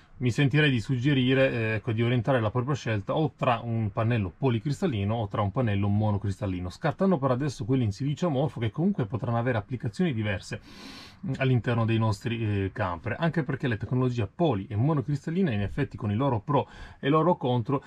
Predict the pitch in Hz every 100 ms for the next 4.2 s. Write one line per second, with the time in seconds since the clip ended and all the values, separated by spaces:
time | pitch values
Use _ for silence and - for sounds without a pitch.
0 | - - - 170 - 160 151 143 143 143
1 | 143 143 - 127 117 107 143 113 95 98
2 | 110 143 - 143 139 131 131 110 135 113
3 | 127 151 139 113 104 139 156 117 101 110
4 | 135 151